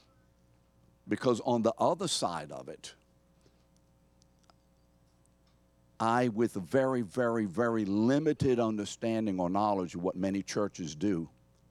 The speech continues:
I don't know what most of them do 'cause I'm not there, but I have been involved with a couple here or there.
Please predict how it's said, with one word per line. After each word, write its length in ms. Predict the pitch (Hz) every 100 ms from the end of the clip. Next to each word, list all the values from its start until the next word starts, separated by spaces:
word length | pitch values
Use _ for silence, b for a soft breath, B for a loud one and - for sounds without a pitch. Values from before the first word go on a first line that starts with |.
| _ -
I 80 |
don't 220 | 85 120 107
know 140 | 117
what 160 | 101 90
most 260 | 98 95
of 80 | 92
them 140 | 85
do 160 | 82 92
'cause 180 | 92 87
I'm 80 | 85
not 220 | 85 -
there, 180 | 92 78
but 160 | 85
I 160 | 85 82 b b b b b b b b
have 120 | 98
been 140 | 90 104
involved 340 | 82 104 101
with 140 | 85 -
a 20 |
couple 320 | - 101 104
here 240 | - 87
or 60 | 78
there. 240 | 80 73